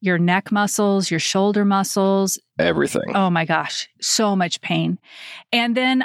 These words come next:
Speaker 1: I also had a lot of pain after I had fat transfers. And
Speaker 2: Yes.
Speaker 1: yeah.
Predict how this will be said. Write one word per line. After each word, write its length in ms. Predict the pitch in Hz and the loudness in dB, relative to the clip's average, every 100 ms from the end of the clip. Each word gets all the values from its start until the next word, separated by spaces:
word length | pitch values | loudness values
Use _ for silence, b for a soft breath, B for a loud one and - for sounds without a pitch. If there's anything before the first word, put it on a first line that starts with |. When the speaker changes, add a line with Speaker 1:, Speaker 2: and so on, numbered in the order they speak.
| - | 0
Speaker 1:
I 160 | 214 208 | -2 0
also 320 | 202 208 226 | 0 2 2
had 160 | 196 185 | 2 2
a 40 | |
lot 200 | 175 175 | 2 0
of 100 | 175 | -2
pain 380 | - 180 175 170 | 0 2 2 2
after 340 | 185 175 - | 0 -2 0
I 60 | 175 | 0
had 180 | 170 151 | 0 0
fat 240 | 196 190 | 0 0
transfers. 720 | - 170 160 - 156 165 - B B B B | 0 -2 -2 -2 -2 -2 -6 B B B B
And 80 | - | 0
Speaker 2:
Yes. 480 | 185 73 73 - - | 2 2 0 -2 0
Speaker 1:
yeah. 240 | 156 143 | 2 0